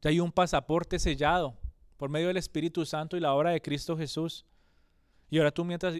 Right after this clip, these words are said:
y yo estamos como peregrinos aquí en la tierra porque estamos de pasada, estamos aquí con un propósito para que muchos más puedan rendirse a los pies de Cristo. Pero todo empieza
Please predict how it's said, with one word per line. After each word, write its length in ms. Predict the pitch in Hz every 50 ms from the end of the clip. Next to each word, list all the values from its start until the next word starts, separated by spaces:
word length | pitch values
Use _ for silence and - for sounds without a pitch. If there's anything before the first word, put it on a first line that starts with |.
| - _
y 120 | 156 143
yo 80 | 139 147
estamos 440 | 143 - 175 160 170 175 - - _ - - _ _ _ _ _ _ _
como 300 | - 165 165 160 151 -
peregrinos 800 | 165 147 143 143 135 139 156 196 233 254 220 165 151 156 - -
aquí 220 | 139 - - 151
en 80 | 156 160
la 100 | 160 151
tierra 340 | - 175 180 180 175 170
porque 180 | - 143 123 147
estamos 320 | 131 - 147 147 160 170
de 100 | 156 175
pasada, 600 | 170 - 139 123 - 175 180 175 156 143 151 156 - _ _ _ _ _ - - - _ _
estamos 340 | 131 - 151 143 147 147 170
aquí 180 | 151 - 135
con 220 | 123 - 139 131 143
un 160 | 156 156 147
propósito 600 | - 147 143 139 - 147 143 131 139 131 - 127
para 200 | - 131 127 123
que 120 | - 123
muchos 380 | 127 135 139 - - 147 143 127
más 420 | 143 143 147 143 131 - - - _ _ _ _ _ _ _
puedan 440 | 123 147 160 165 165 165 156 147
rendirse 720 | 139 139 135 131 123 127 139 147 135 117 - 127 - 139 _ _ _ _ _ _ _ _ _
a 80 | - 123
los 180 | 123 120 -
pies 200 | - - 120 117
de 100 | 110 123
Cristo. 480 | - - 123 120 117 117 - - - 117 - _ _ _ _ _ _ _ - - - - - - - _ _ _ - - _ - _ -
Pero 220 | - 135 127 120
todo 340 | 117 _ - 147 156 160 156
empieza 560 | 151 147 - 147 151 151 147 - 127 123 117